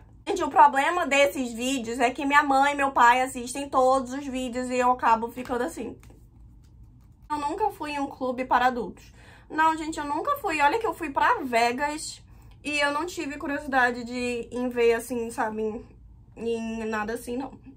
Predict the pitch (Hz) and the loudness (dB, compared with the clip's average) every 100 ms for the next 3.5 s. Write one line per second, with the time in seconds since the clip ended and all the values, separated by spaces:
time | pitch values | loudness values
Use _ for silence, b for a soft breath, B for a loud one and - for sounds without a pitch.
0 | - 285 285 381 381 320 277 269 262 320 | -8 -4 -2 0 0 2 2 2 2 0
1 | 330 349 302 285 302 320 - 233 254 330 | -2 -4 -6 -8 -6 -6 0 2 2 2
2 | 226 226 226 269 262 240 240 269 - - | 0 2 2 0 -2 -4 -2 -4 -4 -8
3 | 233 196 190 202 233 | -6 -4 -4 -6 -6